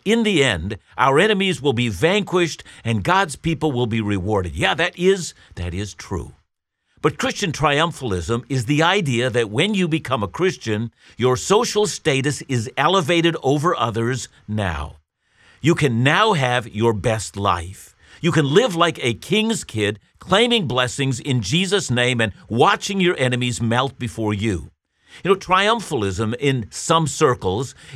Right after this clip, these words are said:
is, is used for supposed evangelism. Come to Jesus and he will heal your sicknesses.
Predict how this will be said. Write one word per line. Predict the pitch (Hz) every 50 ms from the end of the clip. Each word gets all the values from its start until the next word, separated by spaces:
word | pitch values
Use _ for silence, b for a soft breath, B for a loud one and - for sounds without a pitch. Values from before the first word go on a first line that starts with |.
| B -
is, | 165 160 143 - - -
is | 170 151 107 131
used | 175 233 254 226 -
for | - - 160 156
supposed | - - 131 - - - 151 160 156 123 160 156 143
evangelism. | 156 120 139 147 147 156 151 113 123 117 95 90 80 - 78 76 - - _ b b b b b b b b
Come | - - 110 135 175
to | 196 214
Jesus | 151 - 131 113 107 92 117 123 131 -
and | 147 113 101 98
he | 113 165
will | 156 147 135 120
heal | 107 104 175 196 208 214
your | 175 139 135 131 120 B B B
sicknesses. | B - - - - 233 233 - 131 107 101 - - 92 107 131 123 -